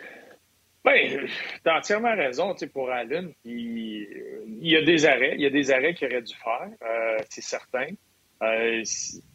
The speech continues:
c'est lui, on dirait que présentement, cette année, c'est soit que c'est un jeu blanc ou ben c'est cinq qui se fait marquer. Fait que peut-être entre les deux, ça serait bien, euh, pour l'équipe, hein. T'en accordes deux, euh, maximum, puis, euh, t'essaies d'aider, euh, l'équipe. Mais, euh,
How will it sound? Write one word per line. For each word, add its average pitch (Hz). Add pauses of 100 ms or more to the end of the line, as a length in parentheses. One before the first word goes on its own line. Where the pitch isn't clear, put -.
(140)
c'est -
lui, 156
on 160
dirait 156
que 185
présentement, 139
cette 143
année, 131
c'est 127
soit 160
que -
c'est 143
un 131
jeu 123
blanc 156
ou -
ben 127
c'est -
cinq 139
qui -
se -
fait 120
marquer. 117
Fait 110
que -
peut-être 226
entre 185
les 135
deux, 160
ça 151
serait 120
bien, 135 (100)
euh, 117
pour 123
l'équipe, 143 (120)
hein. 139 (140)
T'en 120
accordes 117
deux, 151 (100)
euh, 107
maximum, 127
puis, 117
euh, 107
t'essaies 110
d'aider, 113
euh, 104
l'équipe. 104 (520)
Mais, 151
euh, 135